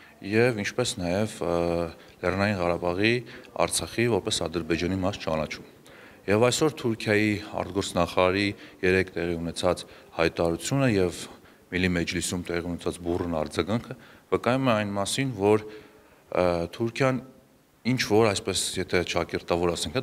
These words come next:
դրական ազդակներ է ստացել իր այն նախապայմաններին, որոնք միշտ դրվել է։ Եվ իմ կարծիքով, ը, Թուրքիան քայլ առ քայլ փորձելու է գնալ այդ նախապայմանների իրականացմանը։ Ը, իսկ ինչ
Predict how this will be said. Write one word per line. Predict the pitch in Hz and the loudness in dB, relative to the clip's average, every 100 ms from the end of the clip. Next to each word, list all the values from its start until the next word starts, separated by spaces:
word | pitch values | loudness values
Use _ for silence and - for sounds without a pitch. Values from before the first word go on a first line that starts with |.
| 110 | 2
դրական | 87 90 110 95 | 2 2 2 0
ազդակներ | 85 82 90 - 92 | 0 0 -2 0 -2
է | 85 | -2
ստացել | - 78 - 110 117 - | -2 -2 0 0 0 0
իր | 92 85 | 0 2
այն | 82 | 0
նախապայմաններին, | 80 - - 78 80 80 78 90 110 87 | -4 -6 -2 -2 -2 -4 0 0 2 4
որոնք | 80 92 95 - - - | 4 2 -4 -16 -18 -8
միշտ | 82 82 - | -4 -2 -2
դրվել | 76 76 76 | -2 -4 -6
է։ | 78 - - - - 85 | -10 -16 -16 -18 -12 0
Եվ | 85 85 - 107 | 2 2 -2 -2
իմ | 113 107 | 2 4
կարծիքով, | 95 - 98 131 131 131 - - - - 90 | 2 0 -6 -2 -2 -2 -14 -20 -12 0 2
ը, | 87 85 85 78 - - - - - - | 2 0 -2 -8 -16 -20 -20 -20 -20 -6
Թուրքիան | - 113 123 120 - | -2 0 2 0 4
քայլ | 107 110 - | 4 4 2
առ | 95 87 - | -2 -2 0
քայլ | 101 113 - | 0 0 -2
փորձելու | 87 - 95 104 | -4 -4 -2 -2
է | 98 | -2
գնալ | 85 90 98 101 | -4 -4 -2 -4
այդ | - | 0
նախապայմանների | 85 - - 82 80 76 76 92 | -2 -2 -6 -6 -4 -6 -4 -4
իրականացմանը։ | 78 76 76 76 - 76 69 - - - - - | -4 -4 -8 -8 -10 -10 -10 -16 -20 -20 -20 -6
Ը, | 87 85 87 85 - - | 2 4 4 2 -2 -6
իսկ | 107 - | -10 -6
ինչ | 135 | -2